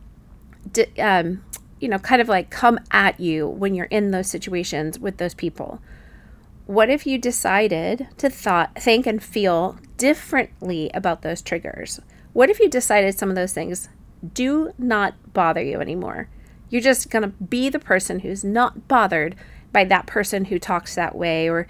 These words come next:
this person who does that at the dinner table, whatever it is, the, the in-laws that seem to always look down upon you. What if you decided what they think doesn't matter and you're gonna have fun anyway,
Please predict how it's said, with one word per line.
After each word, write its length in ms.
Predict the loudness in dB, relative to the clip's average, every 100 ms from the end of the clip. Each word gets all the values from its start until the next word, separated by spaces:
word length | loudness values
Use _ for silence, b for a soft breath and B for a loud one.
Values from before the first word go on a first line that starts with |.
| B B
this 220 | 2 2 2
person 520 | 0 -2 0 -2 -2
who 180 | -2 -4
does 500 | 0 2 2 -2 0
that 320 | 2 4 2
at 100 | -4
the 80 | -2
dinner 280 | 0 -2
table, 440 | -2 -4 -4 -8 -10 b b b
whatever 340 | 4 4 6 2
it 80 | 2
is, 280 | -2 -2
the, 260 | 2 4 4 B B B B
the 440 | -2 2 4 2 2
in-laws 800 | 2 4 4 4 4 0 -2 -6 -6
that 320 | 4 4 4
seem 300 | 0 0 0
to 100 | 0 2
always 300 | 4 4 0
look 160 | -4
down 260 | -2 0 0
upon 280 | -2 -6 -6
you. 100 | -2
What 140 | -2
if 100 | 0
you 80 | 0
decided 600 | 0 2 2 4 4 2 0
what 180 | 2 4
they 100 | 2
think 240 | 2 0
doesn't 300 | 0 0 0
matter 480 | -2 0 0 -2 -10 -20 -20 -20 -20 -2 4
and 120 | 6
you're 80 | 6
gonna 180 | 4
have 140 | 2 0
fun 220 | -4 -2
anyway, 400 | -2 -2 -4